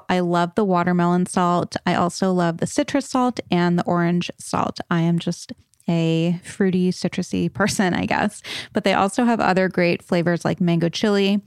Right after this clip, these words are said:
raspberry, grapefruit. They also have an unflavored one if that's more up your alley. And Element is loved by professional athletes. Many teams are given this via their performance coach or nutritionist.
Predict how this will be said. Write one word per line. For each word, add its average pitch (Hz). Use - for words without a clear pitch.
raspberry, 185
grapefruit. 185
They 170
also 170
have 165
an 170
unflavored 240
one 233
if -
that's 170
more 170
up -
your 165
alley. 165
And 220
Element 233
is -
loved 185
by 180
professional 196
athletes. 226
Many 190
teams 185
are 170
given 202
this 220
via 175
their 165
performance 185
coach 208
or 180
nutritionist. 180